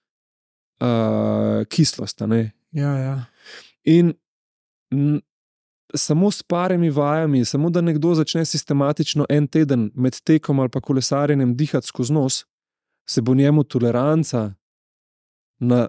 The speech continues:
Speaker 1: to zakisljenost tako neizmerno zveč-, zvišala, ne. In bo kar naenkrat,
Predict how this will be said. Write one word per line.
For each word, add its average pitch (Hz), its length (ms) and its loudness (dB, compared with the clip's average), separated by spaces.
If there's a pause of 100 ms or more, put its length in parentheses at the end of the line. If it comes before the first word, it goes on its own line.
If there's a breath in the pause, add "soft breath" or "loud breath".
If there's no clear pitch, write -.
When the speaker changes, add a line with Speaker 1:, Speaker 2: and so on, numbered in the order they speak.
Speaker 1:
to - 160 2
zakisljenost 123 600 -2
tako - 160 -8
neizmerno 123 720 2
zveč-, 110 360 -2
zvišala, 123 520 0
ne. 117 180 -2
In 127 160 2
bo 117 80 -2
kar 160 140 2
naenkrat, 160 460 2